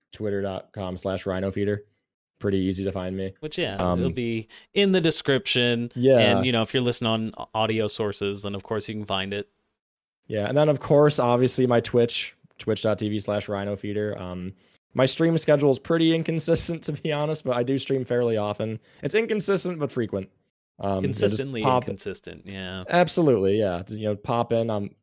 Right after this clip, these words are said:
Speaker 1: str-, streams are always pretty chill. I'm always happy to see new people come in and hang out. So th-, those are probably the two biggest places you can support me, and, you know, you'll find my Discord through there.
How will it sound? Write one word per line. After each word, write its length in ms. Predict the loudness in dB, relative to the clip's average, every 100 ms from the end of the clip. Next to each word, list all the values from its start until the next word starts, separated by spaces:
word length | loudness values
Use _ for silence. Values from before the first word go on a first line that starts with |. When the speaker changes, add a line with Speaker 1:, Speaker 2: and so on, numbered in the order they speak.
| _
Speaker 1:
str-, 280 | -10 -8 -8
streams 420 | -4 0 2 4
are 120 | 4
always 280 | 6 6 2
pretty 260 | 0 -2 0
chill. 300 | 0 0 0
I'm 100 | 0
always 220 | -2 -2
happy 240 | -2 -2
to 60 | -4
see 180 | -4 -4
new 140 | -2
people 240 | -2 -4 -4
come 200 | -6 -6
in 120 | -6
and 240 | -8 -8
hang 200 | -6 -6
out. 280 | -6 -8 -10
So 260 | -10 -8 -10 _ _ _ _ _
th-, 120 | 4
those 220 | 6 6
are 60 | 4
probably 180 | 4 4
the 80 |
two 180 | 2 0
biggest 320 | 2 2 2
places 320 | 2 0 0 -6
you 80 |
can 100 | -6
support 360 | -8 -6 -4 -4
me, 120 | -4
and, 260 | -4 -4 -6
you 60 | -4
know, 80 | 0
you'll 160 | -2
find 260 | 0 -2 0
my 100 | 0
Discord 520 | 0 -2 0 -2 0
through 140 | -2
there. 280 | 0 0 -2